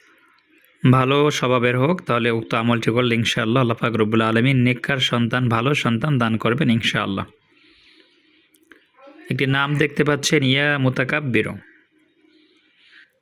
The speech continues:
আল্লাহ তাআলার নিরানব্বইটি নামের ভিতরে একটি নাম, অত্যন্ত ফজিলতপূর্ণ একটি নাম, যার অর্থ হচ্ছে হে গৌরবান্বিত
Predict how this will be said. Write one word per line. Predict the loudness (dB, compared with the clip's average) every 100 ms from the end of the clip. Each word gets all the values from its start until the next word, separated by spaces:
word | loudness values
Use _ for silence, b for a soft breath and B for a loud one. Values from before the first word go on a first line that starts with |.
| _ _ _ _ _ _
আল্লাহ | -2 0
তাআলার | 0 0 2
নিরানব্বইটি | 4 4 4 2 2
নামের | 2 2 2
ভিতরে | 2 2 0
একটি | 0 0
নাম, | 0 2 2
অত্যন্ত | 0 0 0 2
ফজিলতপূর্ণ | 0 0 0 0 0 0 2
একটি | 2 0 0
নাম, | 2 2 2
যার | 0
অর্থ | 0 -2 0
হচ্ছে | 2 0 0 -2 0
হে | 2 2 2 2
গৌরবান্বিত | 4 4 4 2 2 2 0